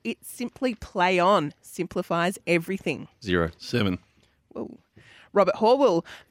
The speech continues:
Speaker 1: the portrayal of Aaron Rodgers from the New York Jets in the new season of the H B O docuseries Hard Knocks is a brilliant piece of warming.
Speaker 3: Ten.
Speaker 2: Ten.
Speaker 1: Freo Forever via X.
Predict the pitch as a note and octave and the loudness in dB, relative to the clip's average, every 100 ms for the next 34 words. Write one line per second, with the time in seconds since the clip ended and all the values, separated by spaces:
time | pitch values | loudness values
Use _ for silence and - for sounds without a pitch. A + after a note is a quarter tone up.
0 | _ A#3 - C4+ B3+ - C4 C#4+ A3 G#3+ | _ -4 2 2 2 2 2 4 2 0
1 | G3+ A3 A#3+ G#3+ F3 F3 D3+ G#3 - B3 | 0 2 4 4 4 2 2 -4 -2 -2
2 | F#3 E3+ D#3 C3+ - C#3+ - G3+ F3 E3+ | 0 2 2 0 0 -2 0 -2 -2 0
3 | F#3 A3 - F#3 F3+ E3+ E3 D#3+ E3 F3+ | 0 0 0 2 2 2 -2 -2 -2 -2
4 | G#3 - - E3 D#3+ D3+ - F#3+ - F#3 | -4 -4 0 2 4 2 2 0 0 -4
5 | - D#3 D3+ - - G3+ G3 F#3 D#3 C#3+ | 0 0 0 -4 -2 2 4 2 0 0
6 | - - A3+ G3 G#3 A#3 G3+ - A3+ A#3+ | -2 -4 -4 -2 0 0 -2 -8 -4 0
7 | C4+ C4+ E3 G2 - - F3+ E3+ - - | 0 0 -2 -4 -12 -10 -4 -4 -4 -2
8 | F#3+ F3 D3+ D#3 D#3+ C#3+ D#2+ C3 B2+ G2+ | -2 0 -2 0 0 0 -6 0 2 2
9 | - - G#2 F2 - _ _ _ - - | 0 4 4 4 -4 _ _ _ -20 -20
10 | _ - - _ _ - G#3+ F#3 - F3+ | _ -20 -20 _ _ 2 4 4 4 2
11 | G#3 A3 D3+ D3+ F#3 E4+ - | 2 2 2 4 2 0 -4